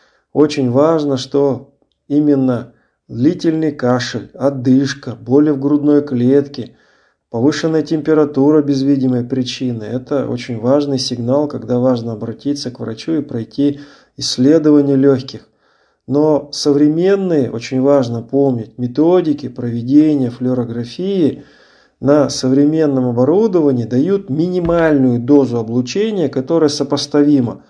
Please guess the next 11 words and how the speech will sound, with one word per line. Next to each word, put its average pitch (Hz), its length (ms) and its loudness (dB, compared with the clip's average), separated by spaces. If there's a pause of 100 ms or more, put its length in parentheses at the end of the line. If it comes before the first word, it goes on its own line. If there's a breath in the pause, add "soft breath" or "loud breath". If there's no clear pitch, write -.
(340 soft breath)
или 160 480 0
с - 140 -12
несколькими 131 720 -2
часами 156 720 -2
обычного 131 720 0
пребывания 127 640 2
на 123 100 -4
солнце, 233 640 0 (560 soft breath)
или 208 300 2
с 190 80 -4
периодом 175 800 0